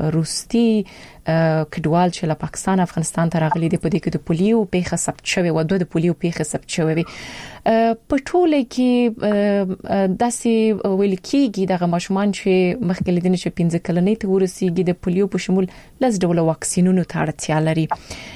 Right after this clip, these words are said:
اه، تاسې راته ووایاست، په ټوله کې هغه میندې چې نوي ماشومان زیږوي، دوی ته د افغانستان په ټولو سیمو کې، په ځانګړې توګه په لرو پرتو سیمو کې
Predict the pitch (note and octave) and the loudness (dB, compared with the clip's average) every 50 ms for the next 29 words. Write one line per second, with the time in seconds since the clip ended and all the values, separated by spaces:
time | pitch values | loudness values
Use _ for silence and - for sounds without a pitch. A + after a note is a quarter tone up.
0 | - - - - - - - G#3 G#3 G#3+ G#3+ G#3+ G#3+ - D#4 D#4+ - E4 D4+ C#4+ | -18 -18 -18 -10 -4 0 2 4 4 4 4 2 2 0 0 0 2 0 0 0
1 | - D4 D4 C#4+ C#4 C4+ C4+ C4+ - - A3+ A3 - - D4 D#4 C#4+ A3+ - - | 2 2 2 4 4 2 2 0 -2 -4 -4 -4 -2 0 2 2 4 2 2 0
2 | - - - E3 F3 E3+ F3 D#3+ F#3 G3 G#3+ C4+ C#4+ C4 G#3 F3 E3+ F3 F3 E3 | -4 -4 -2 0 0 0 0 0 0 0 2 2 4 4 4 2 2 2 2 0
3 | E3 D3+ - - - F3 E3 D#3+ D#3+ - - E3 F3+ F#3+ G3+ F#3+ G#3+ G#3+ G3+ F3+ | 0 -2 -4 -4 -2 0 0 0 0 0 0 2 2 2 2 2 2 0 0 0
4 | E3 - - E3+ E3+ E3 E3+ E3+ D3+ E3 E3+ D#3 - E3+ D3+ E3+ F3 F3 E3 - | -2 -2 -2 0 0 2 2 0 0 0 -2 -2 -2 -2 0 0 0 0 0 -2
5 | - - - - - - - - F#3+ F#3 F3 F#3+ A3+ D4+ D#4 D#4+ C#4 - G#3 E3+ | -8 -20 -20 -20 -20 -20 -6 -4 -2 -2 0 2 2 2 2 0 0 0 0 2
6 | D#3 D#3+ D#3+ D#3+ D#3+ - - - - F#3 F#3 F#3+ F#3+ - A3 G#3+ G3 G3+ F#3 - | 2 2 2 0 0 -4 -4 -4 -2 -2 0 -2 -2 0 -2 -2 0 -2 -4 -2
7 | - B3+ B3+ A3 F#3+ - F#3 E3+ D#3+ - - E3 - E3+ E3+ F3+ F#3 F#3 G3+ F#3 | 0 2 2 2 0 0 0 0 0 0 0 0 -2 0 0 0 0 0 -2 -2
8 | - G3 F3 F3+ - - G#3+ A3+ C4 C#4 C4 A#3+ - F#3+ F#3 - F#3+ F#3 - - | -2 -2 -2 -2 -2 0 0 2 2 2 0 0 -2 -4 -4 -2 -4 -4 -2 0
9 | G3 F#3 F3+ F3 - F3+ | 0 0 0 -2 -4 -8